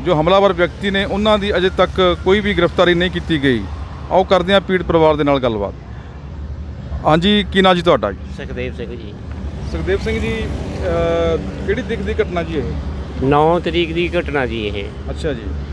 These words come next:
Speaker 2: ਨੌ ਤਰੀਕ ਤੋਂ ਹੁਣ ਤੱਕ ਇਹ ਪੁਲਿਸ ਨੇ ਮੇਰੇ ਬੇਟੇ ਦੀ ਕੋਈ ਕਾਰਵਾਈ ਨਹੀਂ ਕੀਤੀ ਗਈ।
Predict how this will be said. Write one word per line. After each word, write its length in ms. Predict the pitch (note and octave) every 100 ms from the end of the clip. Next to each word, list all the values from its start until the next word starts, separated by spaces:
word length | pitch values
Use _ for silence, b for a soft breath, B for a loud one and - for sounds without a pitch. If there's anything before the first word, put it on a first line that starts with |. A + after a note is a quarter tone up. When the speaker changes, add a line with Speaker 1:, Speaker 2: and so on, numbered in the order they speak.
| -
Speaker 2:
ਨੌ 360 | C3+ D3+ F#3 F#3+
ਤਰੀਕ 400 | F#3 E3 D#3 D#3+
ਤੋਂ 320 | F#3+ F#3 F3+ D3+
ਹੁਣ 160 | D#3
ਤੱਕ 560 | D3 E3 D#3 E3 D#3+ C#3+ - -
ਇਹ 200 | F3 F3
ਪੁਲਿਸ 280 | E3+ C#3+
ਨੇ 220 | D#3 E3 E3+
ਮੇਰੇ 440 | D#3 D#3 D#3 D3 C3+
ਬੇਟੇ 320 | C#3 D#3+ D#3+
ਦੀ 140 | D#3+
ਕੋਈ 240 | - D#3 -
ਕਾਰਵਾਈ 520 | D3 C#3+ C#3+ C#3 D3+
ਨਹੀਂ 280 | C3 C3+ D#3
ਕੀਤੀ 380 | C#3+ - A2+
ਗਈ। 120 | G2